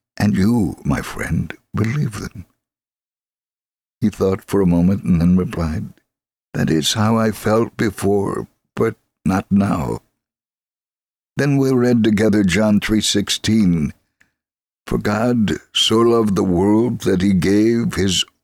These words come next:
only begotten Son, that whoever believes in him should not perish, but have everlasting life." "This is all new to me," he said.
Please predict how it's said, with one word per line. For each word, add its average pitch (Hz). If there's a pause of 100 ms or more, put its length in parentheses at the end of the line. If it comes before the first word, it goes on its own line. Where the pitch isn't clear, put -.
only 123
begotten 73
Son, 76
that 98
whoever 135
believes 123
in 104
him 69
should 90
not 104
perish, -
but 85
have 92
everlasting 87
life." 80 (800)
"This - (340)
is -
all 190
new 196
to -
me," 123
he -
said. -